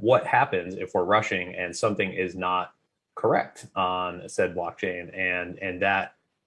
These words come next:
immutability property ends up resulting in downstream issues because there's, there's things built on a blockchain that are, that then have resulting downstream, uh, negative consequences.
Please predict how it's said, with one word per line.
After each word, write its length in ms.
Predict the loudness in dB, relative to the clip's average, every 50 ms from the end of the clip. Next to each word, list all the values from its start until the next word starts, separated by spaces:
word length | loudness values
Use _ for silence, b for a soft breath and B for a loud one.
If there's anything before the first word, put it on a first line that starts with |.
| _ -6
immutability 920 | -2 0 2 4 4 4 6 6 6 6 6 4 2 2 0 -2 -4 -6 _ _ _
property 640 | 0 2 2 4 4 2 0 -2 -2 -4 -6 -8 -6 -4
ends 180 | -2 -2 0 2
up 180 | 0 0 2
resulting 500 | 0 -2 0 2 2 2 2 2 0 -2
in 120 | -2 -2 0
downstream 500 | 0 0 0 -2 -4 -4 -4 -2 0 0
issues 420 | 0 0 0 0 -2 -2 -2 -4
because 360 | -6 -6 -2 -2 -2 -2 -2
there's, 460 | -4 -6 -4 -4 -6 -8 -10 -12 -14 _ -4
there's 220 | -4 -4 -4 -4 0
things 420 | 2 4 4 4 2 -2 -6 -6
built 340 | -2 4 4 6 6 4 0
on 400 | -4 -8 -6 -8 -8 -10 -12 -14 _ -4 -2
a 140 | -2 -2
blockchain 600 | 0 -2 -2 -2 -2 -4 -4 -4 -2 -2 -4 -4
that 240 | -2 -2 -2 -2 -2
are, 480 | -2 -2 -2 0 -2 -2 -4 -4 -6 -8 _
that 140 | -4 -4 -2
then 180 | -2 -4 -4 -2
have 160 | -4 -4 -4
resulting 520 | -6 -4 -2 -2 -2 0 0 0 0 0
downstream, 580 | -2 -2 -2 -4 -6 -6 -6 -6 -6 -6 -12 -14 _ _ -12 -8
uh, 220 | -6 -6 -6 -4
negative 420 | -2 -2 -2 0 -2 -4 -4 -2
consequences. 680 | -2 -2 -2 -2 -4 -6 -8 -8 -8 -10 -12 -12 -14